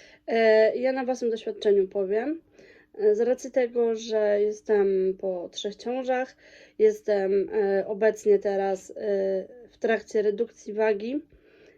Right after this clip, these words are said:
gdzie na dzień dzisiejszy już mam piętnaście kilo, e, na minusie, więc jest to dość duży spadek wagi. No i niestety, jak to wiadomo, ćwiczenia ćwiczeniami,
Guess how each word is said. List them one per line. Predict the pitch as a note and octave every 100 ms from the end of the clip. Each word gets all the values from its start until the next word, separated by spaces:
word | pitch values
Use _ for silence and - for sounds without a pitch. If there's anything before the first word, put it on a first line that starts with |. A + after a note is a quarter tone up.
| _
gdzie | - G#3 A3 G#3+ G#3 G#3 G#3
na | G#3+ G3+
dzień | A3+ A3+
dzisiejszy | A3+ A3 G#3 G#3
już | G#3
mam | G#3 G3
piętnaście | G3 G#4+ G#4 -
kilo, | G#3 A3 G3+ G3 G3
e, | G3+ F#3+ F#3+ F#3+ F#3 F#3
na | G3
minusie, | G#3 A3 A#3 - F3+
więc | F#3 F#3
jest | F#3+
to | G3
dość | F#3+ F#3+
duży | F#3+ A3 G#3 G3 - - _
spadek | - G#3 G3+ F#3+
wagi. | F3+ F3+ F#3 B3 E4 B3+ _ _ _ _ _ _ -
No | A3+
i | C4
niestety, | C#4 C#4 - C#4+ A#3+
jak | A3+
to | A3+
wiadomo, | A#3 A#3 G#3+ - - - -
ćwiczenia | - A#3 B3 A#3+
ćwiczeniami, | A3 G#3+ A3 A3 C4 C#4+